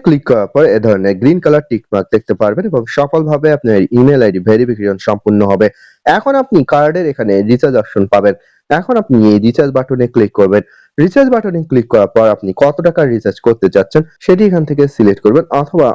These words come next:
অন্যান্য হলে অন্যান্য বাটনে ক্লিক করার মিনিমাম একশো থেকে পাঁচ হাজার টাকা পর্যন্ত রিচার্জ করতে পারবেন। আমি এখানে একশো টাকা রিচার্জ করবো, so একশো সিলেক্ট করবো। এরপর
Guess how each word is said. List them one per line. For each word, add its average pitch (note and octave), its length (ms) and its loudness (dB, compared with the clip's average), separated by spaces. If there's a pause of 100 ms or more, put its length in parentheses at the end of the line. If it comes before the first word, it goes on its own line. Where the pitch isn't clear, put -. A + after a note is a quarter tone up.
(160)
অন্যান্য F3+ 320 -2 (120)
হলে G2+ 160 0 (160)
অন্যান্য F3 280 0 (120)
বাটনে G2 340 -2
ক্লিক G2 260 -2
করার G2+ 220 2 (480)
মিনিমাম G3 320 2 (160)
একশো A#2+ 300 -4
থেকে A#2 180 0 (340)
পাঁচ D3+ 200 0
হাজার E3+ 220 2
টাকা C3 240 0
পর্যন্ত G2 300 -4 (200)
রিচার্জ A2+ 320 -4
করতে G#2 240 -2
পারবেন। G2 260 0 (380)
আমি A3+ 200 -2
এখানে G3+ 200 -4 (220)
একশো C#3+ 240 -2 (220)
টাকা A2+ 180 0
রিচার্জ G2 300 -2
করবো, D3 140 2 (100)
so B2+ 80 2 (200)
একশো A2 280 -6
সিলেক্ট G2 300 0
করবো। G2+ 180 2 (460)
এরপর E3 200 0